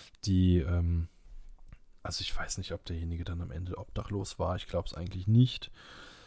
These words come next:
Aber es hat sich halt wirklich ein großer Kreis um diese Person gebildet,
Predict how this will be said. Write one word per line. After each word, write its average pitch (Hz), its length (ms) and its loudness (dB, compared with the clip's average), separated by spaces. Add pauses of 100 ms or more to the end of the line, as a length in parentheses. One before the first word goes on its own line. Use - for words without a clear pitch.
(540)
Aber 95 220 8
es - 160 4
hat - 100 -2
sich 90 160 2
halt 87 340 2
wirklich 98 920 8
ein 87 400 -2
großer 90 560 4
Kreis 87 480 -2
um 90 100 -2
diese 87 220 -6
Person 82 420 8
gebildet, 87 640 4